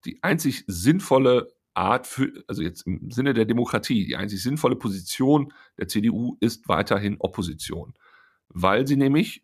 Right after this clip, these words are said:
im Zuge der Transformation, die wir jetzt ja erleben müssen an vielen Stellen,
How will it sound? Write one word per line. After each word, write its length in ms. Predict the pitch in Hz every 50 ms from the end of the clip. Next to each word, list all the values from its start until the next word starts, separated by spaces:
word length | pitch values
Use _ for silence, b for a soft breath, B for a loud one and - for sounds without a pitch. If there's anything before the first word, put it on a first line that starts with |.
| _ _
im 200 | - 101 82 -
Zuge 280 | - - 160 190 208
der 120 | 139 127 113
Transformation, 720 | - - 101 104 - 104 101 90 92 - 120 135 147 135
die 100 | 123 104
wir 100 | 98 90
jetzt 160 | 90 92 -
ja 80 | 92 76
erleben 380 | 55 73 90 104 120 120 117
müssen 180 | 107 90 - 82
an 100 | 85 82
vielen 280 | - - 92 90 90
Stellen, 460 | 87 - - 90 85 85 98 123 151